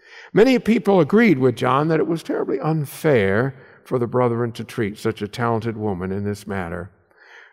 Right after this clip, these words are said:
During the nineteen oh four, uh, year, the Whitemans led the New York Conference for the number of converts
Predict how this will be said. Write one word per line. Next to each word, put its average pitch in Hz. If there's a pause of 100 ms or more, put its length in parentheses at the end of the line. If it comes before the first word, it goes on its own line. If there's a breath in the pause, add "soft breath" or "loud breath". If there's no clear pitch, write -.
During 196
the 185
nineteen 175
oh 147
four, 127
uh, 104
year, 120
the 135
Whitemans 139
led 226
the 190
New 170
York 202
Conference 170 (520 soft breath)
for 131
the 120
number 147
of 120
converts 101